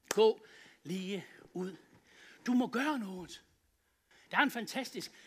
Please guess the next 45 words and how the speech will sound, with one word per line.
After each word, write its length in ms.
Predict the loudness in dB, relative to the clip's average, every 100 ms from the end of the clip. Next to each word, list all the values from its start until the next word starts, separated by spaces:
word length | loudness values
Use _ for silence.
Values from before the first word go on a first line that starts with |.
| -14
jeg 80 | -10
skal 120 | -10
til 100 | -2
at 60 | 0
afslutte 360 | 0 -4 -10 -10
nu 80 |
her. 160 | -10 -10 -14 -20 -20 -20 _ _ _ _ _ -20 -20 -20 -20 -20 -20 -4
Der 60 |
er 40 | -2
en 80 | -2
fantastisk 920 | -4 -8 -8 -8 -6 -6 -10 -12 -18 -20 -20 -20 -20 -20 -20 -20 _ _ _ -10
skriftsted, 500 | -6 0 0 0 -2
som 200 | -2 -6
gik 160 | -6 -4
op 200 | -2 -2
for 120 | -4
mig 280 | -4 -4 -6
for 160 | -8 -8
nogle 220 | -8 -8
år 180 | -10 -10
tilbage, 520 | -14 -16 -14 -14 -16 -20 _ _ _ _ _ _ _ _ _ _ _ -12
som 160 | -6
jeg 100 | -6 -6
aldrig 360 | -8 -8 -10
har 60 | -8
lagt 180 | -8 -10
mærke 320 | -12 -12 -14
til 280 | -12 -10 -10
i 40 |
Johannes 460 | -10 -10 -12 -12 -14
evangeliet. 540 | -14 -12 -12 -14 -18 _ _ -10
Det 80 |
har 40 | -6
stået 260 | -2 -2
der 60 | -2
altid, 380 | -8 -12 -14 -12
men 140 | -10
jeg 60 | -8
har 60 |
bare 120 | -6 -8
ikke 100 | -8
lagt 120 | -12
mærke 180 | -14 -12
til 120 |
det. 80 | -16